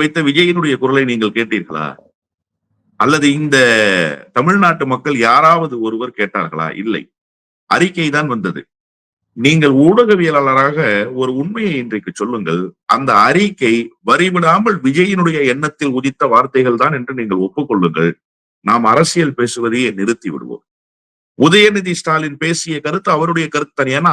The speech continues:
அவரே பேசியிருக்கார். அவர் பேசாம அறிக்கை வந்திருந்தா நீங்க அந்த அறிக்கையும் சந்தேகம் கொள்ளலாம். அதே நேரத்தில் தொடர்ச்சியாக ஒரு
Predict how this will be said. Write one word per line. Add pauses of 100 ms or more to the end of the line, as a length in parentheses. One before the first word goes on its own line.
அவரே (120)
பேசியிருக்கார். (800)
அவர்
பேசாம (500)
அறிக்கை
வந்திருந்தா (140)
நீங்க
அந்த
அறிக்கையும்
சந்தேகம்
கொள்ளலாம். (600)
அதே (100)
நேரத்தில் (160)
தொடர்ச்சியாக
ஒரு